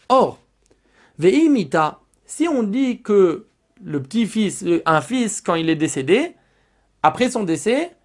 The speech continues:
il, il fait, euh, il fait hériter aux frères du défunt. C'est qui les héritiers du, du, de ce fils-là ? Ça, ça va être les frères du défunt.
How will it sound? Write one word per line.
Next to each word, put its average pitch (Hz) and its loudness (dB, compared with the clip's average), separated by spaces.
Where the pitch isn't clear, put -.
il, 185 -2
il 185 0
fait, 226 0
euh, 165 4
il 185 -2
fait 277 2
hériter 233 0
aux 214 6
frères 214 0
du 170 -4
défunt. 165 -2
C'est 202 -2
qui 277 2
les 180 2
héritiers 170 -4
du, 143 -8
du, 139 -8
de 143 -10
ce 131 -10
fils-là ? 131 -8
Ça, 139 -10
ça 147 -6
va 208 2
être 233 -2
les 269 0
frères 294 -2
du 233 -4
défunt. 190 -4